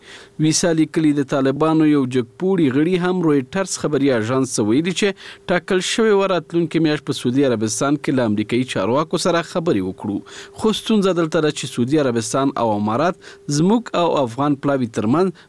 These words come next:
په خبرو ټینګار کوي چې موږ یې په هیڅ وجه نه منو او له همدې امله مو د جدې غونډه لغوه کړه. د مطلب لیکوال لیکلي، دا په داسې حال کې ده چې طالب ویاند ذبیح الله مجاهد هم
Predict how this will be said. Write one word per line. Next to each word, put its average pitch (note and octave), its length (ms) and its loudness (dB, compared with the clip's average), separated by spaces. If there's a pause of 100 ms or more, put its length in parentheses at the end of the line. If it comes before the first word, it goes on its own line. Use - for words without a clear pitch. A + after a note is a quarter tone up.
(100)
په C3+ 240 0
خبرو D#3+ 380 2
ټینګار C#3 520 -2
کوي G2+ 240 -2 (300)
چې A#2+ 180 2
موږ D#3 220 2
یې C3+ 160 -2
په A2 160 0
هیڅ F3 260 -2
وجه A2 300 0
نه F3+ 100 2
منو F#3+ 240 2 (300)
او F#3 100 4
له F#3+ 180 2
همدې F#3 300 0
امله A2 240 -2
مو A2+ 100 -2 (320)
د B2 160 2 (140)
جدې C3 260 0 (100)
غونډه C3 640 -2
لغوه G2+ 420 -6
کړه. G2+ 260 -6 (320)
د C#3 160 4
مطلب C3+ 360 -2
لیکوال B2+ 380 0
لیکلي، D3 320 0 (420)
دا C#3+ 120 4
په C3+ 200 -4
داسې B2+ 320 0
حال D#3+ 160 0
کې F#3+ 120 -2
ده E3+ 140 2
چې F#3 100 0 (380)
طالب E3 340 2
ویاند B2 340 0
ذبیح A2+ 260 0
الله B2+ 220 2
مجاهد A#2 500 -2
هم F3+ 80 0